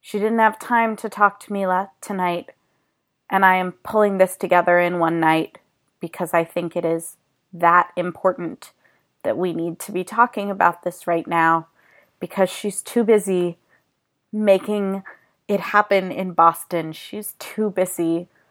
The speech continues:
being overwhelmed and exhausted. And I just want her to know that I love her so, and that she is one of the best people I know, and that she should be gentle with herself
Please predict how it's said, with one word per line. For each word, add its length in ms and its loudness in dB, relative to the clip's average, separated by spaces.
being 320 2
overwhelmed 1000 0
and 200 -8
exhausted. 1000 0
And 300 -6
I 160 2
just 580 -2
want 300 2
her 120 -4
to 80 -6
know 540 -2
that 140 -2
I 140 6
love 220 4
her 260 0
so, 640 2
and 180 -2
that 160 0
she 300 -6
is 480 0
one 340 2
of 260 -2
the 60 -10
best 420 2
people 460 -2
I 140 -2
know, 400 -2
and 200 -2
that 120 0
she 200 -6
should 260 -6
be 140 -4
gentle 440 0
with 180 0
herself 600 0